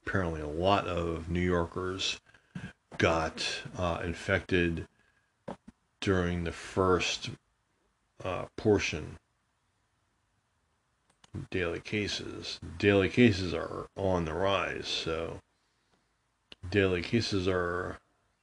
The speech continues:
are in New York for their last data is a little over eleven thousand five hundred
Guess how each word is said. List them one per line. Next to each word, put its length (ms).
are 580
in 240
New 240
York 600
for 340
their 160
last 600
data 460
is 680
a 40
little 260
over 500
eleven 340
thousand 560
five 220
hundred 360